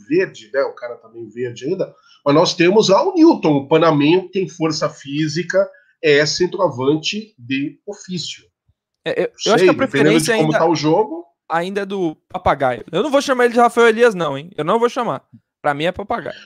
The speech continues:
Speaker 1: Ó, eu vou chamar, porque ele já pediu, pelo amor de Deus, pro pessoal chamar ele de Rafael Elias.
Speaker 2: Não,
Speaker 1: Eu vou
Speaker 2: no
Speaker 1: respeitar,
Speaker 2: vestiário,
Speaker 1: mas eu não
Speaker 2: nos
Speaker 1: vejo,
Speaker 2: bastidores,
Speaker 1: eu não vejo nada
Speaker 2: nos
Speaker 1: de errado.
Speaker 2: bastidores do Palmeiras, chamam ele de Papagaio.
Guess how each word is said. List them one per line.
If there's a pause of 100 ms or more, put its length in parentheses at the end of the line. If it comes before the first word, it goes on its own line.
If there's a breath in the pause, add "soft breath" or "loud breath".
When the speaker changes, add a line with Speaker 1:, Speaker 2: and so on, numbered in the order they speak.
(120)
Speaker 1:
Ó,
eu
vou
chamar,
porque
ele
já
pediu,
pelo
amor
de
Deus,
pro
pessoal
chamar
ele
de
Rafael
Elias. (240 soft breath)
Speaker 2:
Não,
Speaker 1:
Eu
vou
Speaker 2:
no
Speaker 1:
respeitar,
Speaker 2:
vestiário,
Speaker 1:
mas
eu
não
Speaker 2:
nos
Speaker 1:
vejo,
Speaker 2:
bastidores,
Speaker 1:
eu
não
vejo
nada
Speaker 2:
nos
Speaker 1:
de
errado.
Speaker 2:
bastidores
do
Palmeiras,
chamam
ele
de
Papagaio.